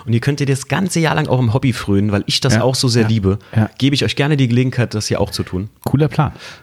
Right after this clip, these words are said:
Speaker 1: Das wär's, aber
Speaker 2: Ja.
Speaker 1: wie schon so oft gesagt, es ist immer mit Kosten verbunden.
Speaker 2: Ja, absolut.
Speaker 1: Und schneller stürzt man sich in den Ruin mit einer fluxen
Speaker 2: Richtig.
Speaker 1: Idee als, und deswegen lange muss man's überlegen. Zum Glück habe ich die richtige Partnerin dafür. Jackie ist halt,
Speaker 2: Mhm.
Speaker 1: äh, äh, Service, liebt die über alles und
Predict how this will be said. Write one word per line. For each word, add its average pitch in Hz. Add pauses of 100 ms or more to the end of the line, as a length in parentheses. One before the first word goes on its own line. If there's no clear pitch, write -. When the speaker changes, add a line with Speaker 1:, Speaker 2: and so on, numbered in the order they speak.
(380)
Speaker 1:
Das 120
wär's, 120
aber 113 (100)
Speaker 2:
Ja. 110 (100)
Speaker 1:
wie 117
schon 123
so 107
oft -
gesagt, 110
es 107
ist 98
immer 113
mit 104
Kosten -
verbunden. 85
Speaker 2:
Ja, 101
absolut. 104
Speaker 1:
Und 98
schneller 113
stürzt -
man 110
sich 107
in 107
den 104
Ruin 113
mit 117
einer 110
fluxen 110
Speaker 2:
Richtig. 107
Speaker 1:
Idee 107
als, 95
und -
deswegen 120
lange 113
muss 73
man's 110
überlegen. 120 (380)
Zum 104
Glück 120
habe 113
ich 104
die -
richtige 98
Partnerin 113
dafür. 107
Jackie 101
ist -
halt, 104
Speaker 2:
Mhm. 101
Speaker 1:
äh, 95
äh, 87
Service, 104
liebt 104
die 113
über 98
alles 117
und -